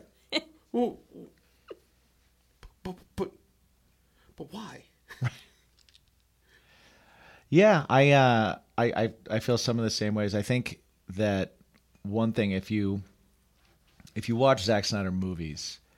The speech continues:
Speaker 2: you, you realize pretty quickly that, uh, as far as storytelling goes, he's very long-winded.
Speaker 1: A little bit.
Speaker 2: Right? So I see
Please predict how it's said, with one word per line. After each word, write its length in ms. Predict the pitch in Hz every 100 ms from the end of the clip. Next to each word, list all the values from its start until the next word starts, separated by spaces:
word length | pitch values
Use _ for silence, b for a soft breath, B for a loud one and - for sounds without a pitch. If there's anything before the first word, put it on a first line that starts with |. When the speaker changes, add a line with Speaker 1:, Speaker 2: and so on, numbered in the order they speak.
| b b b b -
Speaker 2:
you, 460 | 104 104 98 92 - _
you 140 | 101 98
realize 440 | 120 123 110 101
pretty 240 | - 139 113
quickly 520 | - 110 - 98 92
that, 420 | 87 90 87 - - -
uh, 180 | 92 90
as 120 | 76
far 160 | - 120
as 80 | -
storytelling 580 | - 110 104 98 90 87
goes, 220 | 82 80
he's 120 | 90
very 160 | 107 95
long-winded. 760 | 90 98 90 95 90 - - _ _ _ 110
Speaker 1:
A 80 |
little 160 | 113 104
bit. 220 | 98 - _
Speaker 2:
Right? 300 | 92 101 113 - B B B B B
So 580 | - 131 117 110 104 95 b b b b _ _ _ b b b -
I 140 | 120
see 880 | 117 - - - 180 170 165 165 -